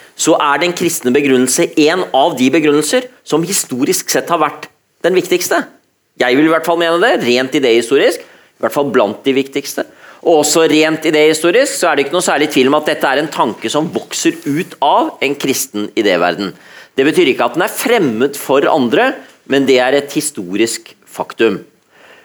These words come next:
Jeg mener med andre ord at man kan begrunne og stå for et robust menneskerettighetssyn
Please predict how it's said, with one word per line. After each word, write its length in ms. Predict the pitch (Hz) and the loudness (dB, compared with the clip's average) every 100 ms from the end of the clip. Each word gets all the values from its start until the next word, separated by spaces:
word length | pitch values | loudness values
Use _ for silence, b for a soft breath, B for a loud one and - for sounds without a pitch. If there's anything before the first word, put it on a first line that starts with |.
| b b - | b b -4
Jeg 300 | 123 165 208 | 0 2 2
mener 280 | 185 131 151 | 2 2 2
med 80 | 185 | 2
andre 320 | 170 135 143 | 2 2 4
ord 160 | 190 185 | 4 4
at 100 | 160 | 0
man 140 | 156 | -2
kan 140 | 151 160 | 0 0
begrunne 640 | 160 139 131 120 120 151 | -2 -2 0 0 0 0
og 140 | 180 156 | 2 0
stå 300 | - 135 120 120 | 0 2 2 2
for 240 | 165 156 | 0 0
et 100 | 156 151 | 2 0
robust 540 | 139 98 160 - - | 0 0 -2 -2 -2
menneskerettighetssyn 960 | 160 104 - 113 110 123 127 - 147 | -2 0 -2 -2 0 0 -2 0 -4